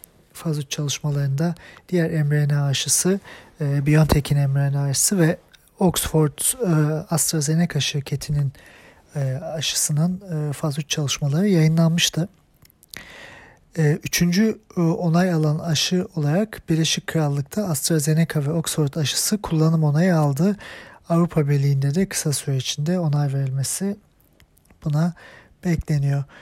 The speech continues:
E, dolayısıyla olabileceğimiz aşıların sayısı artıyor ve, e,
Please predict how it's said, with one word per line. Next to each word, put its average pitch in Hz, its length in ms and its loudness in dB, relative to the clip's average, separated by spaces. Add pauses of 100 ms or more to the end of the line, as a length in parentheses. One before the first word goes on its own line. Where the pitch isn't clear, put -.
(460)
E, 147 360 2
dolayısıyla 165 760 4 (320)
olabileceğimiz 156 720 2
aşıların 143 540 0 (260)
sayısı 147 600 -2 (1400)
artıyor 190 720 2 (160)
ve, 170 260 -2 (300)
e, 135 440 -2